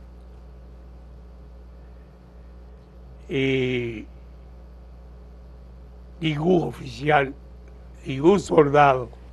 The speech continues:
se opuso a mi solicitud, porque había una orden ya expresa.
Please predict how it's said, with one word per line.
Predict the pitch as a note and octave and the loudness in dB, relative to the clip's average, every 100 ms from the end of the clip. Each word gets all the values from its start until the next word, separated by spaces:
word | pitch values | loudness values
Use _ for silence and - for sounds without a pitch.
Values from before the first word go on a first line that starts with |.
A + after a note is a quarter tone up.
| - - - - - - - - - | -20 -20 -20 -20 -20 -20 -20 -20 -2
se | |
opuso | D3+ C#3+ - F#3+ F3+ - - A2 - - - - - - - - - - - - - - - - - - - - - - | 0 0 -2 2 2 0 -8 -14 -14 -20 -20 -20 -20 -20 -20 -20 -20 -20 -20 -20 -20 -20 -20 -20 -20 -20 -20 -20 -18 -10
a | B2+ | -8
mi | C#3 | -8
solicitud, | - C#3+ C#3+ C3 A#2+ - - C3 - - - - - - - - - - - - - - - - - - - - - - - - - - - - - - - - - - - - - - - - D#3 | -8 -8 -6 -8 -12 -14 -10 -8 -10 -18 -20 -20 -20 -20 -20 -20 -20 -20 -20 -20 -20 -20 -20 -20 -20 -20 -20 -20 -20 -20 -20 -20 -20 -20 -20 -20 -20 -20 -20 -20 -20 -20 -20 -20 -20 -20 -20 -18 -4
porque | C#3 B2 D3 | -4 -2 0
había | C#3+ D3 | 0 0
una | D3 C#3+ | 0 0
orden | C3+ C3+ C3 | 0 0 -2
ya | B2+ B2+ B2+ | -2 0 -2
expresa. | A#2 - A#2 F#2+ - | -4 -10 -14 -14 -18